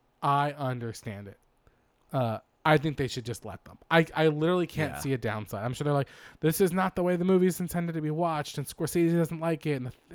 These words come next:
Speaker 1: theater doesn't like it." Now, I like Paramount 'cause they send us a lot of free shit.
Speaker 2: Yeah, yeah.
Speaker 1: Uh, so, good on you. But I'm
Speaker 2: Mm-hmm.
Speaker 1: like, "Look, let 'em do a ten fucking minute." And, uh, you might
Speaker 2: Mm-hmm.
Speaker 1: not like when they do it. It might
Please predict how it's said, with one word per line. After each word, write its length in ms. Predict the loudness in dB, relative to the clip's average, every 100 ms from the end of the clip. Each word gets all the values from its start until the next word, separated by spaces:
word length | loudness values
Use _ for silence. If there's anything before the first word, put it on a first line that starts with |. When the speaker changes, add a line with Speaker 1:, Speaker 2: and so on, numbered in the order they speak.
| -6
Speaker 1:
theater 220 | -4 -2
doesn't 180 | -2 -2
like 120 | -6
it." 60 | -8 -18 -20 0
Now, 120 | 6
I 80 | 6
like 240 | 6 2 2
Paramount 420 | 2 2 0 -2
'cause 140 | -4
they 80 | -4
send 200 | -2 -2
us 140 | -2
a 60 | -2
lot 120 | -2 -2
of 40 |
free 220 | -4 -4
shit. 400 | -2 -2 -2 -2 _ _
Speaker 2:
Yeah, 120 | -4 2
yeah. 80 | 8
Speaker 1:
Uh, 60 | 8 6 -6
so, 380 | -10 -2 0 -2 _ -20 _
good 120 | 0 2
on 160 | 2
you. 60 | -2 -12 -10 2
But 100 | 4
I'm 60 |
Speaker 2:
Mm-hmm. 80 | 6
Speaker 1:
like, 220 | 6 4
"Look, 340 | 0 0 0 -10 _ _ _ _ -8
let 220 | 0 4
'em 160 | 4 2
do 160 | 2
a 60 | 0
ten 260 | -4 -6
fucking 380 | -6 -8 -6 -6
minute." 240 | -6 -8 -8
And, 100 | -12
uh, 60 | -14 -14 -4 0
you 100 | 2
might 120 | 2
Speaker 2:
Mm-hmm. 60 | 2
Speaker 1:
not 140 | 0 0
like 220 | -2 -2
when 320 | -4 -2 0
they 140 | -2 -2
do 240 | 0 0
it. 220 | 0 -2
It 100 | -4
might 200 | -4 -4